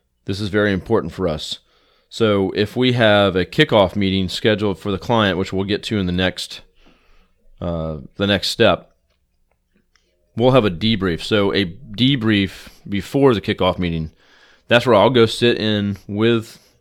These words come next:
my team, and I tell them everything I know about this client, the details,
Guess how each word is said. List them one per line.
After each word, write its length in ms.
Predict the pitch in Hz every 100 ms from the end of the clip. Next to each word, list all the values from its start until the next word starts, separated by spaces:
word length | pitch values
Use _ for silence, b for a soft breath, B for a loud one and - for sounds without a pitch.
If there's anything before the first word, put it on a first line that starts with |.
| _ _
my 200 | 95 107
team, 420 | 117 113 92 107 - _ _ _ _ _ _ _ _ 98
and 80 |
I 60 | 98
tell 260 | - 127 104
them 160 | 95
everything 420 | 101 123 123 110
I 220 | 85 107 117
know 260 | 113 107
about 200 | 95 90
this 160 | 90 -
client, 360 | 104 82 - - - _ _ _ -
the 80 |
details, 1000 | 80 - 113 127 117 113 110 110 104 -